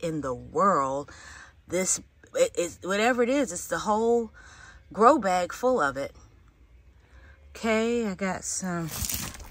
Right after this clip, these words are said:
all of my comfrey leaves have just grown leaps and bounds.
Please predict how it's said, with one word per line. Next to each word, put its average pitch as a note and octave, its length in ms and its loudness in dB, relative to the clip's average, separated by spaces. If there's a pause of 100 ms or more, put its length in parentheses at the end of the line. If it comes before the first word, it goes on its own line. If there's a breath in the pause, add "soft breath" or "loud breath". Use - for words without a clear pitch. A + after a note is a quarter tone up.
(120)
all A#3 260 10
of G#3 120 4
my E3+ 200 2
comfrey C#4+ 680 0
leaves D#4 640 -6
have A#3+ 240 -4
just C4+ 380 -6
grown C#4+ 720 2
leaps D4 400 -4
and C4 180 0
bounds. D4 520 -2